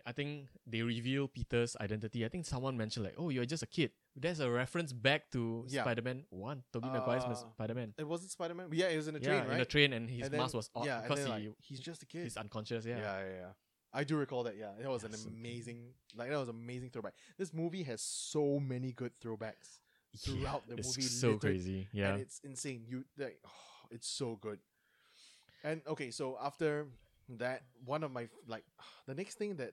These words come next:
Speaker 2: really stuck out to me was, um, when the Department of
Speaker 1: Oh,
Speaker 2: something
Speaker 1: no.
Speaker 2: cleanup,
Speaker 1: Yeah,
Speaker 2: the
Speaker 1: yeah,
Speaker 2: D O D C,
Speaker 1: yeah.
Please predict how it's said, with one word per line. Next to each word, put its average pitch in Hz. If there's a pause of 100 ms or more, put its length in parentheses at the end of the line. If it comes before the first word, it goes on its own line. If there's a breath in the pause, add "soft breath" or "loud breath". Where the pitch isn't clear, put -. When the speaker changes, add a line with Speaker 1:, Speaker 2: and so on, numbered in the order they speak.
Speaker 2:
really 123
stuck -
out -
to 110
me 107
was, 92 (380)
um, 95 (600)
when 117
the 113
Department 135
of 104 (1800 loud breath)
Speaker 1:
Oh, 147
Speaker 2:
something 151
Speaker 1:
no. 156
Speaker 2:
cleanup, 160 (280)
Speaker 1:
Yeah, 131
Speaker 2:
the 139
Speaker 1:
yeah, 139
Speaker 2:
D 156
O 160
D 139
C, 135
Speaker 1:
yeah. 131